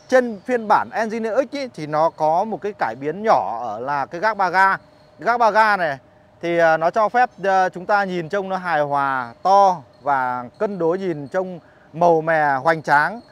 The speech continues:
hơn là ở trên chiếc xe E P hai Pro. Đấy, và nó có một cái điểm cải biến nữa là nó có cái phuộc ở giữa này thôi. Còn hoàn toàn gần như là giống nhau. Nên là các bạn hoàn toàn có thể tự tin là mình đang sử dụng một chiếc xe có công suất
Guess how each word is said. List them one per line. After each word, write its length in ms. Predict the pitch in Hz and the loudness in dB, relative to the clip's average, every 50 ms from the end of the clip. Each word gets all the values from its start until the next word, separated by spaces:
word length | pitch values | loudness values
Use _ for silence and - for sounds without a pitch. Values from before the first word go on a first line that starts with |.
| _ _ _ _ | _ _ _ _
hơn 260 | - 214 240 233 214 | 2 4 4 4 4
là 120 | 190 175 156 | 4 2 4
ở 200 | 156 143 127 117 | 2 2 -2 -2
trên 200 | - 208 214 196 | -2 -4 -4 -2
chiếc 180 | - 247 226 | -4 -8 -8
xe 100 | - - | -8 -6
E 140 | - 202 202 | -4 -4 -2
P 40 | 185 | -2
hai 240 | 202 202 202 202 190 | -4 -4 -4 -4 -6
Pro. 340 | 165 156 147 160 165 151 - _ _ _ _ _ _ _ _ _ | -6 -4 -2 0 0 0 -2 _ _ _ _ _ _ _ _ _
Đấy, 220 | - 143 156 190 180 | -2 0 0 0 2
và 240 | 170 175 170 160 | 2 2 2 2
nó 100 | 156 160 | 0 -2
có 120 | 147 156 180 | -4 -4 -6
một 220 | 175 190 170 151 - | -6 -6 -10 -8 -6
cái 60 | 196 | -4
điểm 200 | 190 185 143 120 | -4 -4 -4 -4
cải 160 | - 120 107 | -6 -8 -8
biến 220 | 127 135 147 165 180 | -8 -8 -8 -8 -6
nữa 160 | 196 202 202 | -6 -6 -2
là 460 | 196 180 165 151 139 139 135 131 131 135 | 0 0 0 0 0 -2 -4 -6 -6 -6
nó 80 | 147 | -8
có 120 | 143 143 139 | -8 -6 -6
cái 120 | 180 190 | -6 -6
phuộc 180 | - 190 170 - | -4 -4 -4 -4
ở 100 | 104 113 | -6 -8
giữa 180 | 127 180 196 | -8 -6 -6
này 100 | 185 156 | -4 -2
thôi. 160 | 165 180 185 165 _ _ _ _ _ _ _ | 0 0 -2 -2 _ _ _ _ _ _ _
Còn 140 | - 147 160 | -6 -4 -4
hoàn 180 | 170 160 156 143 | -2 -4 -4 -2
toàn 300 | - 156 151 147 143 135 | 0 0 0 0 -2 -6
gần 140 | 143 147 151 | -8 -6 -6
như 120 | 175 185 | -6 -6
là 120 | 170 147 | -4 -4
giống 140 | 131 147 143 | -6 -4 2
nhau. 220 | 175 208 214 180 - _ _ - | 4 4 4 4 2 _ _ -12
Nên 180 | - 160 175 180 | -8 -6 -6 -4
là 60 | 175 | -4
các 120 | 190 202 | -4 -2
bạn 240 | 202 208 190 143 135 | -2 -2 -2 -4 -6
hoàn 200 | 139 147 139 139 | -8 -10 -8 -6
toàn 180 | - 143 139 131 | -6 -6 -6 -6
có 100 | 135 156 | -8 -10
thể 240 | 190 165 107 101 101 - _ | -8 -8 -8 -10 -12 -14 _
tự 180 | - 208 185 185 - | -8 -8 -8 -6 -2
tin 260 | 214 226 220 202 160 - _ _ _ _ _ - | 0 0 0 0 -4 -10 _ _ _ _ _ -10
là 260 | 127 143 147 143 143 | -6 -4 -2 -2 -2
mình 300 | 151 170 175 165 151 156 | -4 -4 -6 -6 -4 0
đang 180 | 185 208 202 - | 0 0 0 -2
sử 140 | 175 135 | -6 -10
dụng 180 | 117 160 147 131 | -10 -10 -12 -12
một 120 | 127 127 | -12 -12
chiếc 100 | - 208 | -12 -12
xe 300 | - - 202 202 190 180 | -8 -6 -4 -2 -2 -2
có 220 | 170 - 147 147 156 - | -2 -2 -4 -4 -4 -4
công 160 | 208 190 175 | -6 -8 -6
suất 180 | - 247 247 | -6 -8 -8